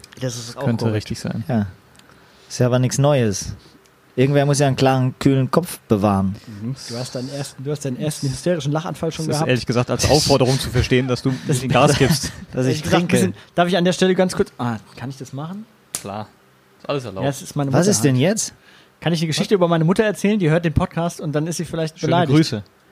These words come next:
Speaker 2: Ach so, ja gut, das musst du selbst wissen.
Speaker 1: Aber ich glaub's eigentlich nicht. Die weiß es nämlich auch selber. Meine Mutter ist,
Speaker 2: Ja,
Speaker 1: ähm,
Speaker 2: gut.
Speaker 1: die
Speaker 2: Frau
Speaker 1: trinkt,
Speaker 2: Kratz.
Speaker 1: die, ja, äh,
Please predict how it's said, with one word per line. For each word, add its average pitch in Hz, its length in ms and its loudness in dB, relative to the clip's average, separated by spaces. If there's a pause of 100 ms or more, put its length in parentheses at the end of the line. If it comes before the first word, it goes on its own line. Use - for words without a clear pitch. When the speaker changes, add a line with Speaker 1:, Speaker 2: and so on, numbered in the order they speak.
Speaker 2:
Ach 131 80 -2
so, 170 120 4
ja 120 60 4
gut, 110 160 -4
das 123 80 -2
musst 143 160 -6
du 151 60 -4
selbst 143 240 -2
wissen. 107 240 -6 (240)
Speaker 1:
Aber 147 160 2
ich 143 80 -4
glaub's 180 180 2
eigentlich 165 200 -2
nicht. 180 200 2
Die 147 60 -2
weiß 180 160 2
es 165 100 -2
nämlich 160 180 2
auch 143 60 0
selber. 139 280 0
Meine 147 200 2
Mutter 170 380 0
ist, - 300 -4
Speaker 2:
Ja, 151 80 2
Speaker 1:
ähm, 151 140 4
Speaker 2:
gut. 151 140 4 (1700)
Speaker 1:
die 160 80 0
Speaker 2:
Frau 135 100 4
Speaker 1:
trinkt, 220 140 4
Speaker 2:
Kratz. 156 420 2
Speaker 1:
die, 156 60 -6
ja, 160 220 -2
äh, 160 60 -8